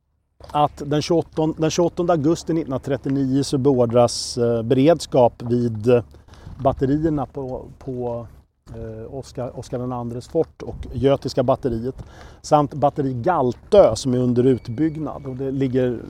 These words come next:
liksom utanför, utanför här i, i passagen in mot Göteborg.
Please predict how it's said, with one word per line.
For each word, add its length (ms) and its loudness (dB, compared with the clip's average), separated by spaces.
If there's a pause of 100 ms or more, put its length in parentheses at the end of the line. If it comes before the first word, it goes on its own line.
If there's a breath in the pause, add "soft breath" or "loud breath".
(100)
liksom 200 -10
utanför, 580 -6 (400)
utanför 480 -10
här 160 -10
i, 100 -10 (1300 loud breath)
i 40 -2
passagen 580 4
in 220 2
mot 160 -4
Göteborg. 760 0